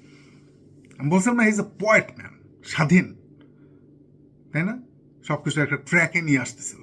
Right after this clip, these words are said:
এই সিজন তো আমি, মানে আমি যদি ম্যানচেস্টার ইউনাইটেডের মালিক হইতাম, এই সিজন তো ধরতামই না।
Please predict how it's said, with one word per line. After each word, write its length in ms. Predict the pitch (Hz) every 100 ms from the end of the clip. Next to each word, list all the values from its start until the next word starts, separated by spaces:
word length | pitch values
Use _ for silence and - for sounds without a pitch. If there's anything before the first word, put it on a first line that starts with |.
| - - - - - - _ _ - -
এই 120 | 175
সিজন 360 | 175 202 220 214
তো 240 | 196 - -
আমি, 340 | 143 156 208 233
মানে 180 | 220
আমি 220 | 175 147 185
যদি 160 | 202
ম্যানচেস্টার 460 | 156 143 139 - 147
ইউনাইটেডের 460 | 147 135 127 123
মালিক 300 | 120 135 151
হইতাম, 200 | 123 104
এই 140 | 107 127
সিজন 280 | 143 127 123
তো 140 | 120
ধরতামই 520 | 113 139 139 139 123
না। 120 | 110